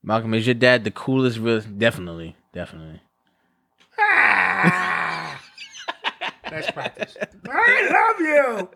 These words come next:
Speaker 2: Ah!
Speaker 1: Uh,
Speaker 2: He had the ugliest face
Speaker 1: mm,
Speaker 2: ever.
Speaker 1: that was funny.
Speaker 2: <laughs> No, this is who I am off and off camera. So,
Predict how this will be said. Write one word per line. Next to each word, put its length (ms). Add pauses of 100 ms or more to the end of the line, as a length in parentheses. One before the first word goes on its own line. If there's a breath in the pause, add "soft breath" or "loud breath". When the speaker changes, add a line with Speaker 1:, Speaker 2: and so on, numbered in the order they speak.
(920)
Speaker 2:
Ah! 1500
Speaker 1:
Uh, 400
Speaker 2:
He 160
had 180
the 160
ugliest 480
face 260
Speaker 1:
mm, 40
Speaker 2:
ever. 240
Speaker 1:
that 140
was 240
funny. 420
Speaker 2:
<laughs> 60 (3000 loud breath)
No, 160
this 240
is 100
who 140
I 200
am 200
off 280
and 100
off 220
camera. 500
So, 380